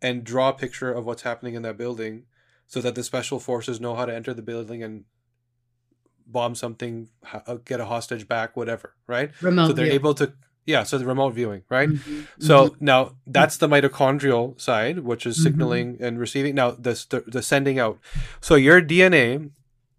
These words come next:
Speaker 1: people have seen this image of this, like, spiral ladder,
Speaker 2: Yep.
Speaker 1: right? That's what your genes look like. The, the point where the rungs meet, meet the sides are actual, uh, that's your signaling device. So it actually happens at that point. And what happens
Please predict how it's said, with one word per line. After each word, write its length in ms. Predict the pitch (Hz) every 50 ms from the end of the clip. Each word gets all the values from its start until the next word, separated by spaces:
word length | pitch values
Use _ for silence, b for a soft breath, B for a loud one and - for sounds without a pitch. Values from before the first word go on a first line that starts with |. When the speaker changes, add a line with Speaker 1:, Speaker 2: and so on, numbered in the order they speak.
| _ _ _ _ -
Speaker 1:
people 240 | 185 180 - 180 175
have 100 | 151 -
seen 220 | - 175 165 160
this 160 | 147 135 139
image 280 | 143 143 147 151 139 139
of 120 | 131 120
this, 220 | 131 131 131 - -
like, 180 | 127 120 -
spiral 520 | - - - 131 127 127 131 131 127 127 123
ladder, 460 | 117 110 110 110 113 117 120 120 - _
Speaker 2:
Yep. 80 | - - -
Speaker 1:
right? 180 | 123 123 127 110
That's 160 | 120 120 -
what 100 | 135 127
your 100 | 127 127
genes 300 | 123 120 123 127 123 113
look 160 | 123 117 -
like. 280 | 123 120 127 127 - _ B B B B B B B B _ _ _ _
The, 200 | 147 139 135 135
the 160 | 139 - 139
point 600 | - - - - - 185 190 202 220 208 - -
where 220 | 147 143 143 143
the 140 | 135 139 131
rungs 640 | 123 120 127 131 139 156 165 170 160 143 123 127 127
meet, 240 | 131 127 127 - - - - -
meet 260 | 139 135 143 156 151
the 100 | - 143
sides 680 | - - - 135 110 113 127 170 196 196 - - - - b b b b b b b b b -
are 160 | 143 139 139 -
actual, 720 | 147 143 151 - - - 165 151 151 147 139 139 139 139 -
uh, 300 | 135 127 123 123 120 113 - - _ _ _
that's 340 | 127 151 143 165 - - 170
your 140 | 160 143
signaling 520 | 131 - - 151 135 147 143 143 139 131 127
device. 340 | 123 117 113 110 98 90 -
So 80 | 139
it 180 | 135 131 139 147
actually 260 | 147 160 - - 190
happens 420 | - - - 147 147 - 160 135
at 120 | 135 127 -
that 180 | 123 117 117
point. 280 | - - 117 98 92 -
And 100 | 120 123
what 120 | 127 139
happens 460 | 143 160 160 160 - 196 208 214 214